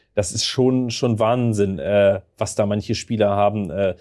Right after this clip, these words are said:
und Detti da auch einige angesprochen hat. Äh, ich finde zum Beispiel auch Daniel Hunter bei den Vikings hat sechsundzwanzig Millionen an Cap-Hit.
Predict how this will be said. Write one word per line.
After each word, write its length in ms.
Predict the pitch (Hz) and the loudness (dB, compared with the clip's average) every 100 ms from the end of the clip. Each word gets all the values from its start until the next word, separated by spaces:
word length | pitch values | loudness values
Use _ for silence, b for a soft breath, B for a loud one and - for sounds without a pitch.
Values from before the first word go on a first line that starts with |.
| b b b | b b b
und 200 | - 104 | -6 -2
Detti 220 | 110 - 110 | -2 0 2
da 100 | 98 | 2
auch 80 | |
einige 300 | 98 104 101 | 2 0 -2
angesprochen 560 | 98 101 - 110 101 104 | -2 -6 -4 -2 -2 0
hat. 180 | 101 - | -2 -2
Äh, 220 | 104 104 | -2 0
ich 160 | 113 - | -2 -2
finde 180 | 131 | -2
zum 80 | 123 | 0
Beispiel 180 | 117 123 | -2 -2
auch 60 | 101 | -2
Daniel 360 | 110 107 98 | 0 2 2
Hunter 360 | 107 135 123 98 | 0 -4 -4 -6
bei 80 | 92 | -4
den 260 | 95 98 | -4 -4
Vikings 440 | - 98 - 104 - | -2 -2 -4 -12 -12
hat 160 | 98 | -12
sechsundzwanzig 880 | - - - 95 - - 110 107 - | -14 -14 -8 -8 -8 -10 -10 -12 -10
Millionen 360 | 117 107 101 80 | -6 -4 -4 -6
an 120 | 90 | -10
Cap-Hit. 420 | - 113 113 110 | -6 -6 -4 -6